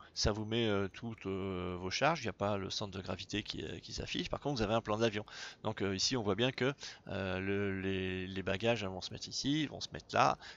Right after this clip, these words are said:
que vos réservoirs, bah, vous avez, euh, ce que je vous disais tout à l'heure, euh, un réservoir scindé ici, un réservoir principal là, des, euh, comment ça s'appelle, des réservoirs d'huile, hein, qu'il va falloir remplir. Euh, on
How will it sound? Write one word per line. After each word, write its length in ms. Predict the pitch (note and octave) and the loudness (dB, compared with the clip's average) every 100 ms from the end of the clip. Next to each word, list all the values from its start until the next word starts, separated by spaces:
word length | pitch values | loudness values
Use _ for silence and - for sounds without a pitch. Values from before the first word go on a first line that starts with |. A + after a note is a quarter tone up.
| - | -6
que 80 | A2 | 0
vos 140 | G#2+ | 2
réservoirs, 600 | G2+ F#2+ G#2 G2+ A2+ A2 | 2 2 0 4 6 6
bah, 180 | F#2+ F#2+ | 4 -4
vous 180 | G2 G2+ | -6 -2
avez, 420 | G#2 F#2+ G#2+ G#2 | 0 0 0 0
euh, 140 | F#2 F#2 | -2 -2
ce 80 | - | -4
que 100 | F#2+ | -6
je 80 | |
vous 80 | F#2+ | -10
disais 200 | F#2 F#2+ | -6 -6
tout 200 | - - | -6 -4
à 40 | G2 | 0
l'heure, 340 | G2+ G2+ G2+ - | 2 0 -4 -8
euh, 540 | F2+ G2 F2+ F#2+ F#2 F#2 | -6 -8 -8 -8 -8 -8
un 120 | F#2 | -6
réservoir 480 | F#2 G2 F#2+ G2 F#2+ | -4 0 0 0 2
scindé 320 | - F#2+ F2+ | 2 2 -2
ici, 380 | F2 - C3 C#3 | -2 -2 -2 0
un 60 | G#2 | -2
réservoir 400 | F#2 F2+ F#2 G2 | -2 -4 -4 -4
principal 480 | - F#2 - - F#2+ | -4 -6 -6 -8 -4
là, 220 | F#2 - - - - - - | 0 0 -2 -10 -12 -14 -6
des, 400 | G2+ A#2+ A#2+ G#2+ | 2 6 6 6
euh, 540 | G2+ G2 G2 F#2+ F#2 F2+ F2+ G2 - - | 4 2 0 0 -2 -6 -10 -10 -12 -12
comment 140 | - F#2+ | -10 -4
ça 80 | |
s'appelle, 220 | - F2+ G2+ | -2 -2 2
des 80 | |
réservoirs 400 | G#2+ G#2 F#2 F#2 | 4 4 2 0
d'huile, 260 | F#2 C#3 F3 - - - - | 2 2 0 -4 -10 -10 -6
hein, 100 | G2+ | -6
qu'il 160 | - | -2
va 80 | G#2 | -2
falloir 460 | G2 G2 G2 A#2 F#2+ | -2 -2 2 4 2
remplir. 500 | F2+ - A#2 C#3+ A2+ | -2 0 2 4 4
Euh, 500 | G2 G2 F#2 F#2 F#2 | 4 2 0 0 0
on 160 | F#2 | 0